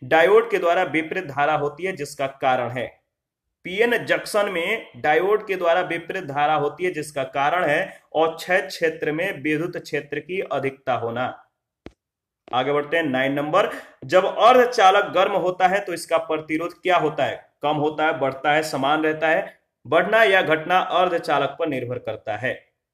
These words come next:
तो याद रखिएगा, जब अर्धचालक गर्म होता है तो इसका प्रतिरोध कम होता है। ऑप्शन ए बिल्कुल करेक्ट ऑप्शन है। और इसी के साथ आज का जो टॉपिक था समाप्त हो जाता है। नेक्स्ट में हम लोग जो है आधुनिक भौतिकी के बारे में,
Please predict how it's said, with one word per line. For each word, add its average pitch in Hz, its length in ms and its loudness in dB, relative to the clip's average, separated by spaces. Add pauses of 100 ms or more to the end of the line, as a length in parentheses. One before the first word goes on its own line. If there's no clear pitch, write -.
तो 120 80 -8
याद 127 280 2
रखिएगा, 151 520 0 (260)
जब 170 360 2
अर्धचालक 190 840 4
गर्म 185 180 2
होता 165 360 2
है 185 140 0
तो 175 180 -6
इसका 151 280 -2
प्रतिरोध 151 680 -4 (360)
कम 202 140 8
होता 143 420 0
है। 160 200 -2
ऑप्शन 139 460 -6
ए 156 280 -4
बिल्कुल 143 500 -6
करेक्ट 135 300 -2
ऑप्शन 135 300 -6
है। 196 240 -4 (300)
और 135 280 0
इसी 156 220 -6
के 175 140 -4
साथ 147 380 -4
आज 156 240 2
का 151 500 -2 (180)
जो 139 540 -4
टॉपिक 143 380 -2
था 147 180 0
समाप्त 131 420 -4
हो 147 80 -2
जाता 143 280 0
है। 160 260 -6 (280)
नेक्स्ट 151 440 -2
में 196 260 -2 (240)
हम 143 100 -2
लोग 185 220 0
जो 160 120 2
है - 240 0
आधुनिक 190 460 4
भौतिकी 175 560 -2
के 196 140 0
बारे 170 300 2
में, 180 240 -6